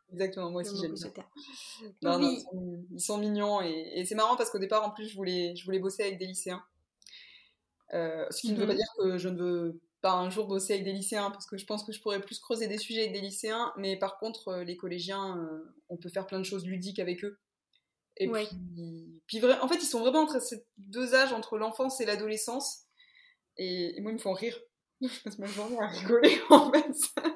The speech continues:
Speaker 1: Je me moque pas d'eux, non, mais, <laughs> mais un peu quand même. <laughs> Non, mais ils sont, ils sont rigolos. Et les ados ont beaucoup d'humour, parce que les adultes
Speaker 2: Ouais.
Speaker 1: n'ont pas l'air, euh, de se souvenir, souvent.
Speaker 2: Mm.
Speaker 1: Voilà. Et après, euh, pour faire un,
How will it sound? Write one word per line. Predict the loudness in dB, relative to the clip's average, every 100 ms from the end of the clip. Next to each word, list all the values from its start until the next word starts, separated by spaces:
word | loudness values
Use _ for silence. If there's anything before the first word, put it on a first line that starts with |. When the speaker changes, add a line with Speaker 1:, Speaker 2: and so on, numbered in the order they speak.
| 2 6 6
Speaker 1:
Je | 8
me |
moque | 6 10
pas | 10
d'eux, | 8 4
non, | 2 4 8 8 10
mais, | 12 12
<laughs> | 12 12 12 6 6 6 2
mais | 0
un | 4
peu | 10
quand | 10
même. | 10
<laughs> | 8 8 8 6 4 2
Non, | 2
mais | -6
ils | -8
sont, | -12 _
ils | -10
sont | -6
rigolos. | -2 -2 -2 -4 -20 -8 2
Et |
les | 4 6
ados | 4
ont | 4
beaucoup | 4 2 2
d'humour, | 4 2 0 -10 _ -20 -8
parce | -2
que | 0
les | 4
adultes | 4 6 4
Speaker 2:
Ouais. | 4
Speaker 1:
n'ont | 2
pas | -2 -2
l'air, | 2
euh, | 0
de | 0 -2
se | -2
souvenir, | -2 -4 -4 -6 -10
souvent. | -12 -8 -8 -8 _ _ _ -20 _ _ _ -14
Speaker 2:
Mm. | -12 -12 -18 _ _ _ _ _ _
Speaker 1:
Voilà. | 2 4 6 2 -2
Et | 4 6 8 8 6 4
après, | 4 2 2 4
euh, | 4 2
pour | -2 -10
faire | -6 -4 -4
un, | -6 -6